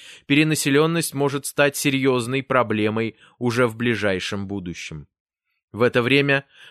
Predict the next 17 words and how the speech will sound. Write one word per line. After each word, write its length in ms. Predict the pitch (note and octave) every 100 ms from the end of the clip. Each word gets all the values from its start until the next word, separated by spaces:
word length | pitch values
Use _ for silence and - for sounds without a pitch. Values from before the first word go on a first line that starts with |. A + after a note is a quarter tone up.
| -
подвергнется 720 | C3+ B2+ E3+ E3+ E3+ D#3 D#3+
великому 520 | C#3+ C#3+ D3+ D3+ D3+
испытанию 840 | C#3+ - D3+ C#3 B2+ B2 B2 B2+ C3
мудрость 600 | C3 C3 A#2 A2 A2+ -
мировых 560 | A2+ A2+ G#2+ G2 F#2+ -
лидеров. 600 | G#2 F2 E2+ D2+ - _ _ _ _ - - -
Хватит 480 | D#3 F3+ F3 A#2 A2+
ли 120 | A2
правителям 680 | - C3 C3+ C3+ A#2+ A2+ A2
Урантии 640 | A#2+ A#2 B2 C3 - B2 A#2
проницательности 1120 | B2+ B2 A#2+ - A#2+ A2+ A#2+ A#2+ A#2 - A2+
и 180 | A#2 A#2+
смелости 720 | - A#2 B2 B2+ A#2+ - B2+ _ - -
поощрять 720 | C#3+ C#3 C3 - C3 C3+ -
рождение 640 | B2 A#2 A2+ C3 A#2+ A2+
человеческих 840 | G#2+ A#2+ A#2 A#2 A2+ G#2 - G#2 -
существ 720 | - G2+ - B2+ B2 -